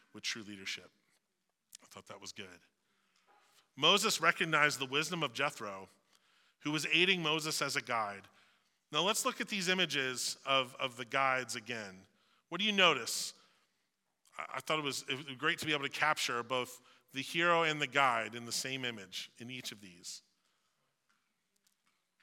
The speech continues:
The guides are all older. That's how guides tend to be, older and wiser. Proverbs sixteen thirty-one says,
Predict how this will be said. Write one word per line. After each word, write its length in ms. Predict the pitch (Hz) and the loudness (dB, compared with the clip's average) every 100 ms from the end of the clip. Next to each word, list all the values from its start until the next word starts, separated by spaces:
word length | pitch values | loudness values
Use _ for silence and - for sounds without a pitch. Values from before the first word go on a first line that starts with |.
| _ _ | _ _
The 60 | |
guides 340 | 139 175 247 214 | 10 12 12 12
are 60 | |
all 120 | 214 214 | 10 10
older. 360 | 202 269 135 98 - - _ _ _ _ _ _ _ _ _ _ _ _ _ _ _ _ _ - | 8 8 2 0 -14 -20 _ _ _ _ _ _ _ _ _ _ _ _ _ _ _ _ _ 0
That's 180 | 160 - | 0 4
how 100 | 196 | 4
guides 400 | 180 185 196 - | 8 8 8 4
tend 240 | 196 202 | 2 2
to 60 | 196 | 0
be, 260 | 208 226 | 0 0
older 300 | 143 165 185 | 0 0 0
and 120 | 190 | 0
wiser. 480 | 180 196 208 120 98 - _ _ _ _ _ _ _ _ _ _ _ | 4 4 4 -2 -10 -18 _ _ _ _ _ _ _ _ _ _ _
Proverbs 460 | 143 165 180 170 | 4 6 4 2
sixteen 500 | - 185 - 185 185 | 0 2 0 -2 -4
thirty-one 540 | 180 190 202 202 208 175 | 2 2 2 2 2 2
says, 420 | - 135 135 | 0 0 0